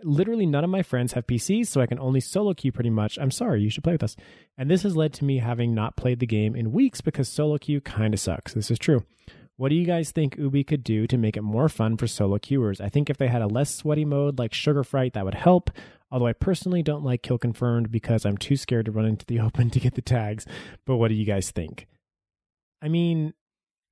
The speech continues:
yes, they could add something like Sugar Fright or, like, whatever else, but, like, the thing is, then you're not really playing Siege so much. Like, I mean, obviously it's Siege, but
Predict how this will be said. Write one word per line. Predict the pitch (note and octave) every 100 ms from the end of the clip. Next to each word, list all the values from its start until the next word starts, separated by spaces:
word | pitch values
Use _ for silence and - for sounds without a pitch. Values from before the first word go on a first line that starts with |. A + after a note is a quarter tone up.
| _ _ -
yes, | C3+ G3+ -
they | - C#3+
could | - D#3 C#3 -
add | C3 B2 B2+ C3+
something | - B2+ A2+ B2
like | A2 A2
Sugar | - C3 A#2
Fright | - C3+ B2+ C3
or, | B2+ A#2
like, | A2+ G#2+ - -
whatever | C#3+ A#2+ A2+ A2+
else, | A#2+ C#3+
but, | C3 B2+
like, | A2+ A2+ -
the | E3+ B2 B2
thing | - C3
is, | B2 A2+
then | A#2 D3
you're | D3+ C#3
not | C3 B2+ -
really | B2+ B2+ B2 A#2 C3+ _ _ -
playing | B2 B2+ C#3+ C3+
Siege | A#2+ - C3+ A3+ C4+ - -
so | -
much. | A3 B3 - -
Like, | B2+
I | -
mean, | C3+ B2+
obviously | B2 B2+ C3
it's | B2
Siege, | - C3 A#2
but | B2